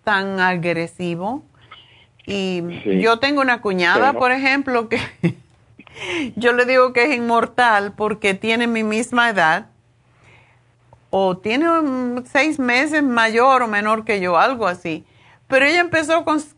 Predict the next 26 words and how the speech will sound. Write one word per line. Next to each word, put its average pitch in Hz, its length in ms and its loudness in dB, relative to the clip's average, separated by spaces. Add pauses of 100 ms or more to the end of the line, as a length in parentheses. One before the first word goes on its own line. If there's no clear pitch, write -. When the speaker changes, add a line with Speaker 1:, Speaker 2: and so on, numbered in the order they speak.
Speaker 1:
cáncer 262 460 0
de, 220 220 0
de 202 300 0
la 190 180 2
tiroides, 175 560 0
después 214 400 0
tuvo 339 260 0
cáncer 311 440 2
del 196 180 2
seno, 160 460 -2
después 247 400 -2
toda 311 240 0
la 254 420 -2
quimioterapia 226 1000 0
y 208 60 0
la 202 160 0
radiación 196 760 -2 (560)
le 208 280 0
dio, 220 760 2
ah, 190 460 2 (340)
cáncer 240 420 0
en 208 140 -2
los 185 140 0
huesos. 170 540 0 (520)
Y 226 200 -4
lleva 311 500 2